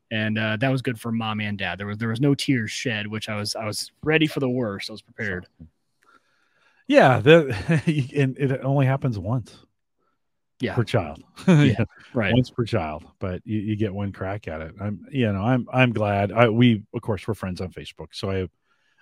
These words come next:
Speaker 2: I watch, uh, you know, I stalk your family, basically,
Speaker 1: Yeah.
Speaker 2: is what I do. I
Speaker 1: I
Speaker 2: just
Speaker 1: love
Speaker 2: try to
Speaker 1: it.
Speaker 2: be, I just try to be a, a, you know, I try to be a grandparent on the, you know, but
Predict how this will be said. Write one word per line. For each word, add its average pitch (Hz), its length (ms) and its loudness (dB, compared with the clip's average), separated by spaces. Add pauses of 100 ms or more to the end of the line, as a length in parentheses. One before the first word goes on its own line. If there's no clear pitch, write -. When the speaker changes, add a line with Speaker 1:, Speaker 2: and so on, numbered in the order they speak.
(120)
Speaker 2:
I 123 140 4
watch, 113 440 2 (540)
uh, 120 160 2
you 117 140 2
know, 110 60 2
I 113 60 4
stalk 98 420 -4
your 87 80 -14
family, 73 400 -20
basically, - 340 -4
Speaker 1:
Yeah. - 60 -4
Speaker 2:
is - 220 -20
what - 100 -20
I - 120 -20
do. - 80 -20 (260)
I 104 40 -14
Speaker 1:
I - 40 -8
Speaker 2:
just 131 100 4
Speaker 1:
love 139 100 8
Speaker 2:
try 120 80 8
to 113 60 2
Speaker 1:
it. 107 40 0
Speaker 2:
be, 110 160 2 (380)
I 135 80 -2
just 120 140 -10
try 139 140 4
to 127 80 6
be 120 160 6
a, 110 200 4
a, 113 260 0
you 123 140 -2
know, 104 100 -2
I 104 60 -2
try 123 160 4
to 117 60 6
be 107 100 2
a 101 40 -2
grandparent 87 720 -8
on 92 200 -8
the, 90 260 -8
you 101 160 -8
know, 82 100 -14
but 101 160 -10